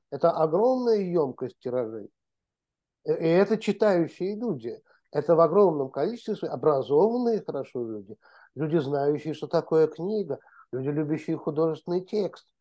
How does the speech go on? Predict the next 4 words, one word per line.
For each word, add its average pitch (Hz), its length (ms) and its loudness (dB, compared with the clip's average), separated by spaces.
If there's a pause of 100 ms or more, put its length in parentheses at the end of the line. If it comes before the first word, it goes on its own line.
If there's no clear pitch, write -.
(960)
Люди 170 420 -2 (200)
хорошо 151 500 -2
воспитанные, 190 880 0 (220)
взращённые 165 1120 0